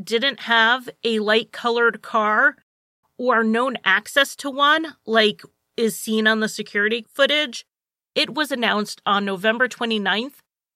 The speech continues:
just days after the murder, that Doug was cleared of involvement.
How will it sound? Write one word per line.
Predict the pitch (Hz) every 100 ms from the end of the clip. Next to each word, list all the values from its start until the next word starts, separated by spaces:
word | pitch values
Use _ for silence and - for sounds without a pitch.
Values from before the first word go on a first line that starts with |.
| _
just | 240 -
days | 226 220 220
after | 214 - 208
the | 185
murder, | 185 185 190 240 254 - _ _
that | 202 240 -
Doug | 226 233
was | 214 202 208 -
cleared | - - 311 285 214 190 170 - -
of | 208
involvement. | 190 185 185 175 160 160 147 - -